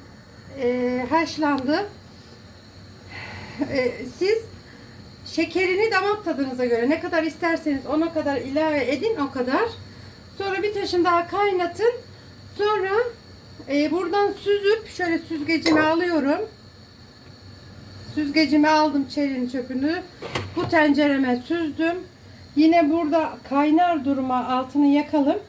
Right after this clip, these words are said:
Kaynar duruma gelen üzüm suyum bu şekilde, bakın.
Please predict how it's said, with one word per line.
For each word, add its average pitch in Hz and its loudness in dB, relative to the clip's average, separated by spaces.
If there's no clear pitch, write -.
Kaynar 339 4
duruma 254 0
gelen 247 2
üzüm 269 2
suyum 330 0
bu 302 0
şekilde, 226 0
bakın. 226 -2